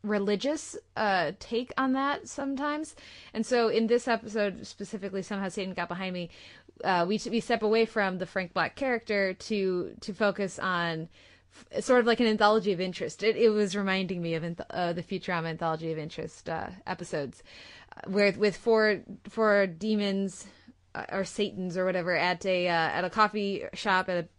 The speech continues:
a, uh, donut shop, each telling one of the, the, the act <laughs> breaks of, of the episode about, uh, their particular approach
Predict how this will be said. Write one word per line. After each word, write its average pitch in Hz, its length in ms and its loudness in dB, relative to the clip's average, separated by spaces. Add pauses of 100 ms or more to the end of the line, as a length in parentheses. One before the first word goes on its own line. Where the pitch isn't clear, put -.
(140)
a, - 60 -10
uh, 170 160 -4
donut 208 320 -2
shop, 180 400 0
each - 280 -6
telling 190 520 -2 (240)
one 190 360 0
of 190 100 2
the, 175 400 0 (220)
the, 185 180 -4 (240)
the 170 140 -2
act 175 280 0
<laughs> - 0 -
breaks 185 560 -2 (460)
of, 190 220 0
of 180 260 0
the 185 120 0
episode 175 600 -4
about, 170 440 -4
uh, 165 220 -2
their 175 480 -2
particular 202 560 0
approach 175 640 -2